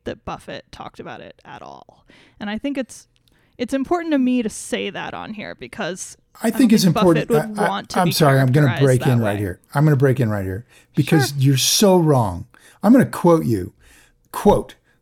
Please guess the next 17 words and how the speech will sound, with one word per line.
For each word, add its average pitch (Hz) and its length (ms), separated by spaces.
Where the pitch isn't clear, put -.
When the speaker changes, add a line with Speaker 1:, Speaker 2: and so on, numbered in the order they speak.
Speaker 2:
"They 147 100
want 208 240
us 202 120
to 180 100
fill 160 240
out 139 100
reports, 127 500
just - 200
a 151 40
bunch 196 360
of 170 100
reports. 143 520
It's 156 300
asinine." 147 880
Speaker 1:
You're 247 120
quoting 269 460
me? 254 160